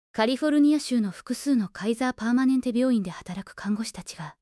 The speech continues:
職場に導入されたエーアイと監視技術が患者ケアと自らの業務を悪化させていると訴えています。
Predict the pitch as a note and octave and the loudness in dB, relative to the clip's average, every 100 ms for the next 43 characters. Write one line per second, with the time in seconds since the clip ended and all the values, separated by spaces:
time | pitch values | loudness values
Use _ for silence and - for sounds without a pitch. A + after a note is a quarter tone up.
0 | _ _ - G#3 B3 C4 C4 A#3+ B3+ B3+ | _ _ -8 -2 0 4 4 4 2 2
1 | B3+ - A#3+ A#3+ A#3 A#3+ C#4 C4+ F3+ - | 0 -4 -8 -6 -2 0 0 -2 -6 -8
2 | G3+ G#3 A3+ A3+ G3 - D3+ - - G#3+ | -6 -6 -4 -4 -4 -14 -16 -8 0 0
3 | A#3+ A#3 A3+ - D#3 F3 G#3+ A#3+ G3 E3+ | 0 -2 -4 -4 -2 -2 -2 -2 -2 -2
4 | D#3 F#3 G3 E3+ D#3+ D#3 - E3 - - | -2 0 2 0 -4 -10 -12 -12 -10 -12
5 | - F3 F#3+ - D3+ - E3 E3+ D3 C#3 | -8 -6 -6 -6 -8 -6 -6 -6 -8 -10
6 | - - - | -12 -14 -18